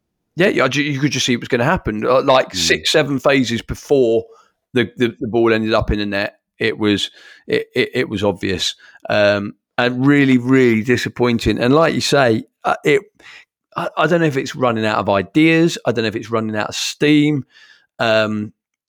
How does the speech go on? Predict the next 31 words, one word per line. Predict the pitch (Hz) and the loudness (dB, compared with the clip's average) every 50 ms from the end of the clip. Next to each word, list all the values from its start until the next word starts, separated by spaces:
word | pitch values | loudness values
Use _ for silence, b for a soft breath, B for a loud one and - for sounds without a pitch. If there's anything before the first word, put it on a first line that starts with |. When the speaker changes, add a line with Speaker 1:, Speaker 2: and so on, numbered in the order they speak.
| _ _ _ _ - | _ _ _ _ -4
Speaker 1:
you | - 139 | 0 2
know, | 127 117 113 110 - | 2 2 2 0 0
I | - 139 139 131 | 0 0 2 2
imagine, | 131 135 143 147 147 135 - 131 127 123 120 123 127 - | 0 0 0 0 0 0 0 0 0 0 -2 -4 -4 -4
I, | 131 139 - - | -4 -4 -2 -2
I | |
don't | 127 135 131 143 | -2 -2 0 2
know, | 151 139 123 - | 2 2 2 2
I | 117 131 | 0 -2
don't | 143 139 143 139 | -2 -2 -6 -6
really | 131 127 123 120 | -6 -6 -6 -4
wanna | 120 120 117 | -4 -4 -4
make | 117 113 - - | -4 -6 -6 -8
excuses, | - - - - - 131 123 120 117 - - 120 113 | -12 -14 -12 -8 -4 -2 -2 -2 -2 -4 -6 -8 -8
but | - - 107 104 - | -6 -4 -4 -4 -2
these | 127 127 120 110 113 | 0 -2 -2 -2 -4
are | |
the | 107 107 | -4 -2
boys | 104 110 113 110 104 - | 0 0 0 0 -2 -4
that | - - | -6 -6
are | |
working | 107 107 113 110 107 - - 110 104 | -2 -2 0 -2 -2 -4 -8 -8 -6
hard | 110 107 107 104 98 | -6 -4 -4 -4 -6
in | 101 101 | -8 -10
training | - - 131 131 135 143 147 131 | -6 -2 -2 0 0 -2 -4 -6
'cause | - 104 | -6 -6
there | - 104 98 107 | -6 -4 -4 -4
is | 113 98 | -4 -4
no | 110 107 110 113 113 113 | -2 -2 0 2 2 2
one | 107 110 113 110 | 2 0 0 0
else. | 107 113 139 160 - - - - | 0 0 -2 -2 -4 -6 -8 -8